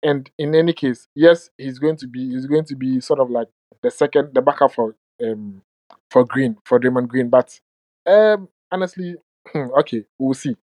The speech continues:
Time, time will always tell, so we'll, we'll see. So, um, yeah,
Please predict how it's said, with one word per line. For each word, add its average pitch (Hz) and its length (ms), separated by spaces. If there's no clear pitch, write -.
Time, 156 240
time 170 200
will 131 120
always 131 300
tell, 110 180
so 117 160
we'll, 117 300
we'll 123 140
see. 113 240
So, 156 400
um, 180 340
yeah, 170 220